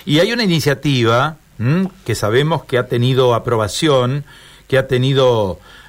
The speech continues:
eh, el voto unánime, ¿m? de un mensaje que envió el Ejecutivo y que tiene que ver con el tema de la tasa general de inmuebles, que es, eh, es, eh, la tasa que abonamos todos los santafesinos y las santafesinas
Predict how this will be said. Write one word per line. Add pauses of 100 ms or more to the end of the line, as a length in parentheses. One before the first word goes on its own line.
(100)
eh,
el
voto
unánime, (260)
¿m? (100)
de
un
mensaje
que
envió
el
Ejecutivo
y
que
tiene
que
ver
con
el
tema
de
la
tasa
general
de
inmuebles,
que
es, (480)
eh,
es,
eh,
la
tasa
que
abonamos
todos
los
santafesinos
y
las
santafesinas